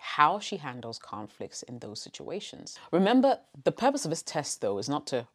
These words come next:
provoke an argument, but to observe her conflict resolution skills in a light-hearted and perhaps non-confrontational manner, right? So, for example, consider raising a topic or a conversation that you know she's passionate about and come at it from an angle that you know she will disagree,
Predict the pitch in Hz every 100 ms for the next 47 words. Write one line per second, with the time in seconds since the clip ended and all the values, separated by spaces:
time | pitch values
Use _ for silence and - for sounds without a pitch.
0 | _ - 143 113 156 196 - 127 - -
1 | 170 - 110 - 123 - 127 113 147 190
2 | - - - 180 151 - 127 120 123 -
3 | 123 - - 107 101 - - - - 131
4 | 127 139 143 - 123 117 123 - 104 -
5 | 110 - 113 113 104 - - 113 - 87
6 | - 85 78 - - - _ _ - 101
7 | - _ - 127 127 143 143 147 143 139
8 | _ _ - 147 165 165 143 147 123 -
9 | 131 135 120 - 117 - 127 127 120 -
10 | 120 120 123 - - - - - 117 -
11 | - - - 143 - 208 160 - 123 -
12 | 143 147 139 135 123 127 135 143 143 90
13 | - - 95 - - - 104 73